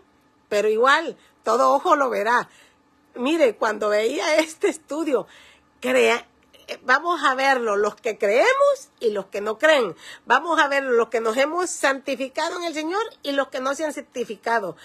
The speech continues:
Vamos a verlos, hermanos, los que estamos fieles y constantes y los que han hecho a un lado al Señor. Lo van a ver. Igual lo van, todo ojo lo verá. Y eso está escrito y por lo tanto su palabra es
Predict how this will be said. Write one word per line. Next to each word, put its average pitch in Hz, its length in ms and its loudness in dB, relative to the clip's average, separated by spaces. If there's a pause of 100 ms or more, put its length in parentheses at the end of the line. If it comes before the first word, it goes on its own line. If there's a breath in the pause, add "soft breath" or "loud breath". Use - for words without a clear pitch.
(240 loud breath)
Vamos 311 420 -2
a 247 120 0
verlos, 254 500 -2
hermanos, 190 480 -8
los 185 160 -8
que 190 140 -12
estamos 254 640 -6 (440)
fieles 269 440 -2
y 262 60 -10
constantes 262 680 -10 (640)
y 214 100 -4
los 196 160 -6
que - 120 -14
han 214 180 -8
hecho 233 260 -8
a - 20 -6
un 202 160 -8
lado 202 200 -8
al 196 100 -12
Señor. 208 240 -8
Lo 214 80 -6
van 269 160 -6
a 302 40 -4
ver. 339 200 -10 (300)
Igual 262 420 0
lo 311 100 -2
van, 262 320 -8
todo 311 300 0
ojo 302 220 -8
lo 262 120 -8
verá. 247 260 -10 (300 loud breath)
Y 254 220 -4
eso 311 240 -2
está - 180 -12
escrito 370 640 -6
y 349 120 -8
por 226 180 -8
lo 220 100 -6
tanto 190 600 -12
su - 220 -8
palabra 208 600 -8
es 226 420 -8